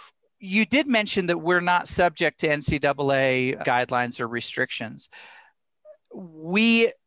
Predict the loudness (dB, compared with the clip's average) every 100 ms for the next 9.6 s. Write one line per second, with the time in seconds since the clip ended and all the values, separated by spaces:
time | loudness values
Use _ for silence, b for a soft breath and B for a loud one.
0 | _ -6 0 2 2 -2 -2 0 2 4
1 | 2 -2 -6 -6 -4 -2 0 0 0 -2
2 | -4 -4 -4 -4 -4 -2 -2 -2 -2 -6
3 | 0 0 0 0 2 2 0 -4 -2 2
4 | 2 0 -4 2 2 4 4 4 2 -2
5 | -2 2 2 2 -2 -2 -6 -4 -4 -4
6 | -4 -4 B B -8 -2 2 2 2 0
7 | -2 -2 -2 -4 -8 -2 -2 -2 -2 -4
8 | -6 -8 -8 -2 0 0 0 -2 -2 -8
9 | -10 -2 2 2 -2